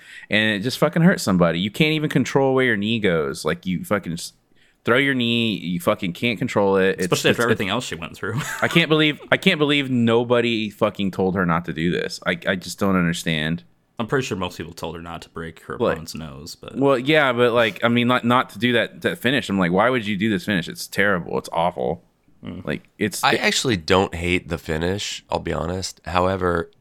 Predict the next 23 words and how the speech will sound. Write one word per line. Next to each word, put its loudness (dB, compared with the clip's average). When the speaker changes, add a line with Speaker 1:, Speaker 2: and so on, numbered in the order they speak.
Speaker 3:
it's -10
a -2
weird -2
one 0
to -12
do -4
on -4
T -8
V -6
because -8
at -12
some -4
point, -4
something -2
about -2
it's -8
going -10
to -18
be -6
out -4
of -12
the -12
shot. -2